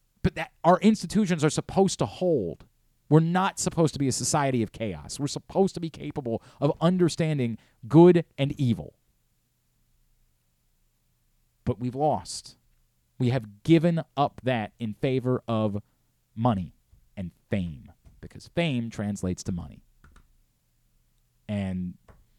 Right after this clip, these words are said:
I can do my one-man army bit, and I can rant and rave about it, and all the rest of you can be like, "Okay, cool, but how many followers do they have on Instagram?" But at some point, like, we were supposed to have institutions in order to protect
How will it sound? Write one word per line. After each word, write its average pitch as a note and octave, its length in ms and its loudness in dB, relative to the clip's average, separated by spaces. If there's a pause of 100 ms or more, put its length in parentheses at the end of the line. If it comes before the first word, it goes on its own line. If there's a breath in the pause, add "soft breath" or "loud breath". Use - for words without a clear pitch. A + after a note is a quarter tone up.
(320)
I G2+ 160 -10
can B2 160 -4
do A#2 160 -2
my C#3 160 0
one-man D3 360 2
army D3 220 -2
bit, D3+ 240 0
and - 100 -4
I G2+ 80 -2
can G#2+ 160 -8
rant B2 220 -4
and C3 80 -6
rave C#3+ 180 2
about D#3+ 300 0
it, D#3+ 60 -2
and A#2 100 -4
all A#2 80 2
the A#2+ 80 -2
rest B2+ 220 0
of C3+ 60 2
you C3+ 60 2
can B2 80 -4
be B2 120 0
like, A#2+ 280 0 (1160)
"Okay, D#3 260 6
cool, F3 180 4
but C#3 120 4
how C#3+ 120 0
many D3+ 120 2
followers D3 360 2
do - 60 -8
they B2 140 0
have A#2 160 0
on A2 60 2
Instagram?" - 480 -6 (1400)
But B2 180 -2
at B2 160 -8
some E3 340 -2
point, C3 480 -4 (640)
like, C3 180 0
we D3+ 80 4
were C#3 140 2
supposed - 440 -2
to C#3+ 60 -4
have C3 220 -4
institutions A#2 640 -4
in A2 80 -6
order G#2+ 140 -4
to G2 60 -8
protect - 580 -10